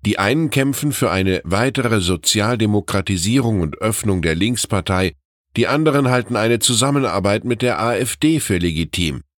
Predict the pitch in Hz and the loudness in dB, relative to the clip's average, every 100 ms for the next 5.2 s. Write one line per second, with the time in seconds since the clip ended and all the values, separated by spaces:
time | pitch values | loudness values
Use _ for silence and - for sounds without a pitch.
0 | _ 107 139 131 123 82 101 87 117 156 | _ 0 2 4 2 0 -2 0 0 0
1 | 147 - 98 - - 71 69 92 113 - | -2 0 -2 -2 -4 -6 -2 0 -2 -4
2 | - - 82 78 - - 78 73 - 98 | -10 -10 -8 -6 -6 -4 -4 -6 -6 -2
3 | 107 85 - 80 78 - 123 - 92 80 | 0 0 -2 -4 -4 -4 -4 -2 -2 -2
4 | - 80 - 78 71 73 69 69 104 82 | -4 -4 -2 -2 -4 -6 -6 -6 -4 -4
5 | 64 | -4